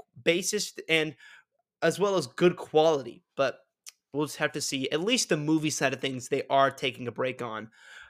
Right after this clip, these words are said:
But we'll just have to see how things shake out for Star Wars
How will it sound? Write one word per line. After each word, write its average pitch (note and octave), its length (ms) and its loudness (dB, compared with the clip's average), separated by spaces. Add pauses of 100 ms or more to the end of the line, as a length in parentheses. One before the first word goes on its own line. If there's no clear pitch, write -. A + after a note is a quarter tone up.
(160)
But B2+ 300 4
we'll D3+ 140 2
just - 160 -4
have D3+ 120 2
to D3 80 -6
see C#3 220 -4
how C3+ 140 2
things C3 320 -4
shake C3+ 240 0
out B2+ 160 0
for C3 80 -6
Star B2 280 2
Wars A#2+ 280 0